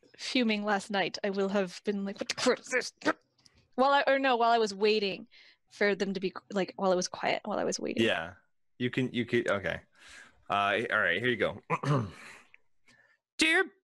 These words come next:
Speaker 2: bird person, I believe I still owe you a dagger. I really don't know. Here's hoping. This dagger that I've sent is very special. It is a magical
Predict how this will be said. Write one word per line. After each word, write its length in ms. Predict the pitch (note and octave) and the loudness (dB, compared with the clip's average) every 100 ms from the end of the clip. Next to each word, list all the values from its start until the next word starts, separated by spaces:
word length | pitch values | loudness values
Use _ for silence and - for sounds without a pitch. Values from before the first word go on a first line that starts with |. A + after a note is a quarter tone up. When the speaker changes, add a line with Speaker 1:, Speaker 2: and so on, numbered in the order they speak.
| _ | _
Speaker 2:
bird 380 | F3+ D#3+ G2+ F2+ | 2 2 2 0
person, 460 | B2+ - - - - _ _ _ _ - | -4 -2 -6 -12 -20 _ _ _ _ -6
I 100 | B2 | -4
believe 300 | C#3+ G#3+ F4+ | 0 0 0
I 100 | B2 | 0
still 340 | - G#3 G#3+ - | 2 2 2 2
owe 100 | G#3+ | 2
you 220 | G#3 G3+ | 2 0
a 100 | G#3 - - | -2 -4 0
dagger. 440 | C3 F#2 E2+ G2 _ - | 0 0 -4 -8 _ -4
I 160 | A2+ D3+ | -2 0
really 380 | A2 G#2 G#2 | -4 -10 -10
don't 240 | E2+ E2+ A1+ | -10 -10 -12
know. 220 | - - _ _ - | -18 -18 _ _ -2
Here's 300 | C4+ G#4 - | 0 0 0
hoping. 380 | E3 C#3+ D2+ - _ _ _ - | -2 -2 -8 -14 _ _ _ -4
This 240 | F4+ - | -2 -2
dagger 400 | - E3+ F3 C3+ | -2 -2 0 -2
that 120 | A#2+ | -2
I've 220 | A#2 A2+ F#2+ | -2 -2 -4
sent 320 | - D3+ A3 | -4 -4 -4
is 160 | C#3 | -10
very 260 | G#2+ G3 A4 | -4 -4 -4
special. 640 | - - A#2 F#2 - - - - _ - | -8 -8 -6 -6 -8 -14 -20 -20 _ -6
It 100 | A2+ | -4
is 120 | D3 | -2
a 60 | C#3+ | -2
magical 480 | C#3+ F3 G#3 D#4 | -2 -2 -2 -8